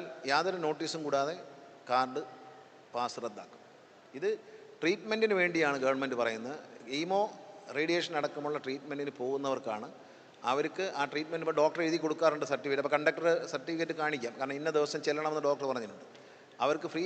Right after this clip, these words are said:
ആയിരിക്കും. സൂപ്പർ ഫാസ്റ്റ് മുതൽ താഴോട്ടുള്ള വണ്ടികളിൽ റിസർവേഷനും അവർക്ക് കൊടുക്കും, അതും ഫ്രീ ആയിരിക്കും ഈ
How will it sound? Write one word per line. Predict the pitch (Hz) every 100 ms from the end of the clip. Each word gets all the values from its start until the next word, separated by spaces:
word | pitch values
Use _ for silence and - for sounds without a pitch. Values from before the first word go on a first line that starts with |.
| 190
ആയിരിക്കും. | 180 175 165
സൂപ്പർ | 165 175 165
ഫാസ്റ്റ് | 170 165 165
മുതൽ | 156 156
താഴോട്ടുള്ള | 139 147 151 139
വണ്ടികളിൽ | 135 147 185 - - - - 135
റിസർവേഷനും | 147 214 214 202 190 175
അവർക്ക് | 139 123
കൊടുക്കും, | 107 - - - - - 123
അതും | 151 160
ഫ്രീ | 139 120
ആയിരിക്കും | 95 - - - - - -
ഈ | 135